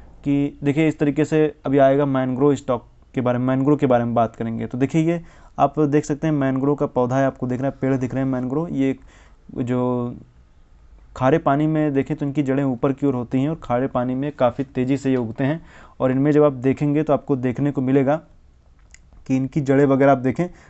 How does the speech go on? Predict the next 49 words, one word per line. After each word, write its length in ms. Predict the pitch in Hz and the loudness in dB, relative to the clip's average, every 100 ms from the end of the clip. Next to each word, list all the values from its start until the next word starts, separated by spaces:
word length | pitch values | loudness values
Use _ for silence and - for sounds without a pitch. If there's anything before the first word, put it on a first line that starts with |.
| - | -20
तो 60 | - | -4
ऊपर 320 | 156 139 170 | -2 0 0
की 140 | 151 151 | 0 2
ओर 60 | |
आपको 260 | 139 - 156 | 2 0 -4
देखने 360 | 131 123 127 123 | -4 -4 -4 -4
को 100 | 147 | -4
निकलती 400 | 135 131 120 143 | -2 -4 -2 -2
हुई 100 | 131 | 0
मिलेंगी 280 | 135 170 | -2 -2
और 100 | 202 | -4
एक 100 | 196 - | -6 -2
खारे 220 | 143 156 | 0 2
पानी 240 | 156 143 | 2 2
में 80 | 147 | 2
उगते 200 | 131 143 | 0 -2
हैं। 60 | 139 | -2
इनमें 120 | 151 | 0
वायवीय 380 | 139 135 135 151 | 2 2 4 2
जड़ें 180 | 143 139 | 2 2
वगैरह 240 | 135 139 | 2 2
भी 60 | 135 | 0
पाई 200 | 135 131 | 0 0
जाती 220 | 123 147 | 0 -2
हैं 60 | |
जो 80 | 147 | 0
आसानी 380 | 131 123 127 127 | 0 0 -4 -4
से 160 | 165 185 - - - - - - - | -6 -8 -14 -20 -20 -20 -20 -20 -12
वायुमंडल 600 | 131 127 127 127 127 127 | -2 0 2 2 2 0
से 280 | - 170 196 - _ - _ - - - - - | 0 -4 -6 -18 _ -20 _ -20 -20 -20 -12 -2
पानी 240 | 127 131 | 0 2
वगैरह 240 | 123 127 143 | 2 0 -2
खींच 260 | - 120 | -4 -4
लेते 240 | 113 107 113 | -4 -4 -4
हैं, 80 | |
क्योंकि 180 | 120 135 | -4 -6
स-, 140 | 135 - _ - | -8 -16 _ -8
नीचे 460 | 135 135 143 170 156 | -4 -2 -2 0 0
से 80 | |
अगर 140 | 156 156 | 2 2
जो 80 | 147 | 0
खींचेंगे 520 | 151 151 147 147 135 | 0 0 2 2 -2
तो 200 | - 113 | -6 -14
खारा 300 | - 127 135 | -4 0 0
पानी 280 | 135 131 139 | -2 -4 -6
है, 60 | |
पेड़ों 260 | - 123 123 | -4 -4 -4
को 80 | 123 | -6
नुकसान 420 | 113 123 123 | -8 -6 -8